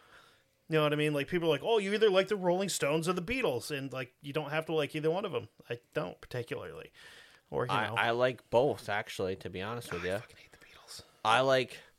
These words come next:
Speaker 2: I like the Beatles.
Speaker 1: Bunch of
Speaker 2: Um,
Speaker 1: no talent fucking hacks.
Speaker 2: Wow.
Speaker 1: Yeah,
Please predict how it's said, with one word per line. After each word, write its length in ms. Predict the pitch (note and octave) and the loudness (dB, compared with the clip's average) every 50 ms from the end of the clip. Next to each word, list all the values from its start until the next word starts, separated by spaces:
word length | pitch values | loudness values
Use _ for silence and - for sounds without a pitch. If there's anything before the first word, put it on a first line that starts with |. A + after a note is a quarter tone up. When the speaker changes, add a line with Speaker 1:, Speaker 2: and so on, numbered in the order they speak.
| _ _ _ _ _ _ _ _ _ _ _ _ - | _ _ _ _ _ _ _ _ _ _ _ _ -2
Speaker 2:
I 80 | A2 | 2
like 200 | A#2+ C#3+ D3+ D3 - | 2 2 2 2 -2
the 60 | A2+ | -6
Beatles. 640 | F#2+ A2 A2+ A#2 B2+ C3+ D3+ D#3+ D3+ - - - - | -4 -2 0 2 2 4 2 2 0 -2 -10 -14 -8
Speaker 1:
Bunch 120 | - G2+ | -4 -2
of 260 | G#2 G#2 G#2 G2+ G2+ G2+ | 0 0 0 0 0 0
Speaker 2:
Um, 40 | G2+ G#2+ | -2 -4
Speaker 1:
no 20 | |
talent 400 | G2 G2+ - B2+ B2 B2+ C3 A#2+ | -6 -6 -8 -8 -10 -10 -12 -14
fucking 320 | - - C#3 B2+ - C3 A2+ | -12 -12 -12 -10 -10 -12 -16
hacks. 520 | - - A#2+ A#2 A#2+ A2+ A2 - - - - _ _ _ _ _ _ _ _ _ _ _ _ _ _ _ _ _ - _ | -12 -10 -8 -8 -8 -8 -8 -10 -12 -14 -14 _ _ _ _ _ _ _ _ _ _ _ _ _ _ _ _ _ -20 _
Speaker 2:
Wow. 440 | - - - - F#2+ A#2 G#2 F2+ - _ _ | -18 -14 -12 -10 -8 -8 -10 -10 -14 _ _
Speaker 1:
Yeah, 380 | - C#3+ C#3 C#3+ C#3 C3 B2+ B2+ | -8 -4 -2 -2 0 -2 -2 -4